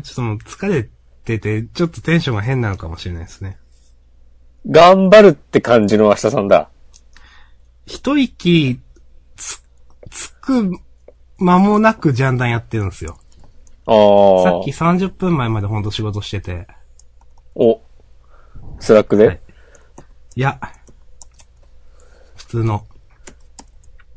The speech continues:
Speaker 1: Windows tenのパソコンでメール打ったり、ワード使ったりしてました。
Speaker 2: メーラーって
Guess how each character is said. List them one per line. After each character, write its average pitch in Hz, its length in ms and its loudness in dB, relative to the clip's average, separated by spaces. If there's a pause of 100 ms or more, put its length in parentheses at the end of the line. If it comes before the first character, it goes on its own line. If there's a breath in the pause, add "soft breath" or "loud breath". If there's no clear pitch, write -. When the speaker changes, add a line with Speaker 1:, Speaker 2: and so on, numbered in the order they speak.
(280)
Speaker 1:
Windows 135 440 -2
ten 120 180 -4
の 98 220 -6 (1080 soft breath)
パ 127 120 -8
ソ 110 100 -8
コ 110 120 -6
ン 104 80 -4
で 98 220 -8 (140)
メ 110 200 -4
ー - 20 -4
ル 107 120 -4
打 - 20 -6
っ 107 40 -10 (120)
た 98 100 -6
り、 87 120 -10 (1000)
ワ 101 140 -2
ー - 20 -2
ド 98 100 -6
使 - 160 -14
っ 98 80 -10
た - 160 -12
り 98 180 -12 (280 soft breath)
し - 80 -20
て - 80 -12
ま 92 140 -8
し - 80 -16
た。 - 340 -20 (1160)
Speaker 2:
メ 185 260 6
ー - 20 6
ラ 208 200 8
ー - 20 0
っ - 60 -6
て 190 340 2